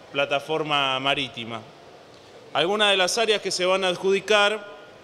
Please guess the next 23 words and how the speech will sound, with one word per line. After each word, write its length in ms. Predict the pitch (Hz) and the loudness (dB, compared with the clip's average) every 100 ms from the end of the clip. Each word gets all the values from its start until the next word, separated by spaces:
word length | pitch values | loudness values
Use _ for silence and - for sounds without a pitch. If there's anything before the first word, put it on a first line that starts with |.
| - | -4
a 80 | 151 | -2
las 100 | 156 | -2
petroleras 560 | 156 151 160 175 170 | -4 -2 0 2 2
británicas 460 | 165 165 190 202 180 | 0 0 0 2 0
está 180 | 180 175 | 0 0
solo 300 | 220 214 185 | 0 2 2
a 40 | |
cien 320 | - 208 208 | 2 0 0
kilómetros 840 | 185 180 202 202 196 196 214 - - - - - - - | -2 2 2 2 -2 0 0 -2 -12 -20 -20 -20 -20 -6
al 160 | 143 156 | 0 2
oeste 320 | 165 190 196 | 4 2 0
de 80 | 165 | -2
las 220 | 156 151 | -2 -2
Islas 240 | 175 160 147 | -2 -2 -2
Malvinas. 580 | 139 135 113 110 107 - - - - - - - | -2 -4 -6 -8 -14 -18 -20 -20 -20 -20 -20 -8
Y 280 | 139 156 151 | -4 -2 0
todos 260 | 214 220 | 2 4
sabemos 400 | 190 180 208 202 | 4 4 2 0
que 100 | 196 | -2
esta 140 | 180 180 | 0 0
es 120 | - | 0
una 400 | 175 165 151 139 | 0 0 0 0
zona 680 | - 180 175 160 147 127 | 2 2 4 2 2 -2